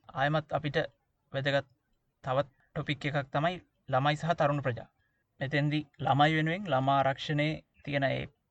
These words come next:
නෛතික රාමුව වෙනස් කරනවා කියලා සඳහනක් තියෙනවා. ඒ වගේම තමයි තරුණ ප්‍රජාව ගැන කතා කරනකොට ජවිපෙට දැන් සිද්ධ වෙලා තියෙනවා මේ රටේ තරුණ ප්‍රජාවට කතා කරන්න. මොකද ඒගොල්ලෝ තමයි දැන් විශාලම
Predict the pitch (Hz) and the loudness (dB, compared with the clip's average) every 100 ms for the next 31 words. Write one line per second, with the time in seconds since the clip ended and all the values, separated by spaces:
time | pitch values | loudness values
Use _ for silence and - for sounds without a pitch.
0 | - 147 139 139 160 143 135 160 185 127 | -6 0 0 0 2 4 6 6 4 -4
1 | 214 _ _ - 139 139 - 143 139 131 | -6 _ _ -4 0 -2 -2 -2 0 -2
2 | 127 135 160 - _ - 147 139 135 135 | 0 0 -2 -6 _ -6 -4 -2 -2 -2
3 | _ 143 139 143 _ _ - 151 135 123 | _ -8 -6 -6 _ _ -6 -4 0 0
4 | 135 175 196 147 120 160 _ _ - 156 | 0 -2 0 0 -2 -6 _ _ -6 0
5 | 208 196 156 139 131 127 120 123 123 151 | 0 2 4 4 4 0 -2 -2 -4 -4
6 | 131 - _ _ _ _ _ 170 135 151 | -6 -6 _ _ _ _ _ 2 4 4
7 | 170 170 160 156 165 139 143 170 185 170 | 0 -2 -2 -2 -2 -6 -4 0 2 2
8 | 131 120 202 _ 156 139 143 - - 135 | 0 -4 -6 _ 0 2 2 0 0 0
9 | 147 143 139 139 135 - - 147 143 131 | 0 -2 0 0 -2 -6 -2 4 6 4
10 | 120 123 123 143 160 _ - _ 139 135 | 0 -4 -4 -4 -4 _ -20 _ -6 -2
11 | 151 151 147 175 151 139 147 - _ _ | 0 0 0 0 0 0 -2 -8 _ _
12 | _ 143 151 165 151 156 | _ -10 2 6 6 4